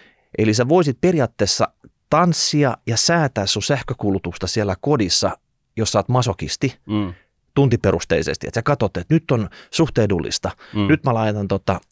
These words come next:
Speaker 1: saunan päälle, nyt mä pesen pyykkiä,
Speaker 2: Mm.
Speaker 1: tiskikone päälle, nyt mä katon telkkaria. Ja sitten, että sä huomaat, että illalla joku piikkikulutushetkellä, niin kaikki pois. <laughs> Lämmitykset pois.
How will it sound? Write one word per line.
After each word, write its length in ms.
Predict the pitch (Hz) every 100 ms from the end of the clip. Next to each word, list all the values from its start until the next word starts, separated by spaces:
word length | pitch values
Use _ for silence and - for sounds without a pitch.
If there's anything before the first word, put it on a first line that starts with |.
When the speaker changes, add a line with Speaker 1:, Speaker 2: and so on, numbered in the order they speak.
| - -
Speaker 1:
saunan 420 | 143 123 110 92
päälle, 300 | 87 80 92
nyt 120 | 120
mä 80 | 139
pesen 280 | 117 107 95
pyykkiä, 800 | 117 98 90 - - 85 85 92 _ -
Speaker 2:
Mm. 260 | 95 92 87 _ _ _
Speaker 1:
tiskikone 540 | 143 135 110 101 95 -
päälle, 360 | - 92 85 80 - _ _ _ _ _ -
nyt 140 | 131 135
mä 80 | 120
katon 240 | 117 107
telkkaria. 640 | - 117 - 98 87 82 98 _ - _ -
Ja 80 | 98
sitten, 300 | 143 - 123
että 80 | -
sä 80 | 113
huomaat, 340 | 127 117 107
että 140 | 101
illalla 300 | 127 120 101
joku 160 | 101 104
piikkikulutushetkellä, 920 | - 110 104 98 98 104 95 - 87
niin 140 | 87 78 -
kaikki 480 | 139 131 - - 98 -
pois. 400 | 82 65 - - - _
<laughs> 80 | - 131 -
Lämmitykset 600 | 139 156 127 110 - - -
pois. 280 | 107 101